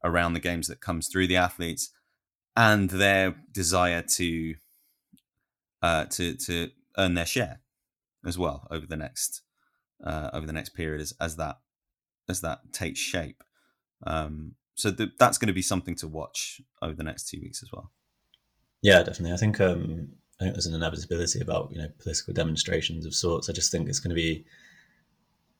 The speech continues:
Speaker 2: it's gonna be interesting to track kind of how aligned it is, I suppose. You know, when,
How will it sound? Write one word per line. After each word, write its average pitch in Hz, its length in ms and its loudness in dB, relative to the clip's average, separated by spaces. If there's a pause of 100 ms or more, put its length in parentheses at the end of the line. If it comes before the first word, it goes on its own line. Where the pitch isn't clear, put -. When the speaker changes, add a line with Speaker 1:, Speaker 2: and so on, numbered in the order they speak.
(220)
Speaker 2:
it's - 100 -4
gonna 87 140 6
be 90 80 4
interesting 80 380 0
to - 100 -8
track - 420 0
kind 87 160 0
of 78 80 -4
how 85 160 4
aligned 87 360 2
it 98 100 0
is, 101 140 0
I 101 40 -2
suppose. 98 340 0
You - 80 -4
know, 82 80 -2
when, 80 280 -4